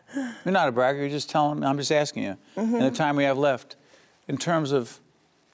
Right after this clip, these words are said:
Speaker 1: race.
Speaker 2: Oh, as far as race is concerned.
Speaker 1: That's what I mean.
Speaker 2: Well, I
Speaker 1: I
Speaker 2: see.
Speaker 1: should have made that clear. I apologize.
Speaker 2: No, you didn't. Um, I think things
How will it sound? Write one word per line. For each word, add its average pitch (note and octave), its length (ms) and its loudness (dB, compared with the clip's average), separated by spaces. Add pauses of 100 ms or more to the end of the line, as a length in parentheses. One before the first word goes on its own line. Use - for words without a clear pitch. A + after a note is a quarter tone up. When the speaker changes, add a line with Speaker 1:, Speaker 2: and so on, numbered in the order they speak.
(920)
Speaker 1:
race. C#3 500 0 (800)
Speaker 2:
Oh, A#3+ 320 4
as E3+ 160 -2
far G3 160 0
as D3 140 0
race A3+ 240 2
is A3 120 -8
concerned. F#3 180 0
Speaker 1:
That's F3+ 160 0
what G#3+ 80 2
I G#3+ 80 4
mean. G#3+ 220 0 (100)
Speaker 2:
Well, D4 340 2 (220)
I A3+ 160 4 (120)
Speaker 1:
I E3 80 2
Speaker 2:
see. F#3 60 0
Speaker 1:
should G3 100 4
have F3 80 4
made F3 140 2
that D#3 180 2
clear. E3 180 2
I A#2+ 40 6
apologize. G3 720 2
Speaker 2:
No, G#3 40 -2
you G#3 60 2
didn't. F3 260 -2 (540)
Um, A#3+ 580 2 (1300)
I E4+ 320 2
think D4+ 640 2 (440)
things D4+ 460 4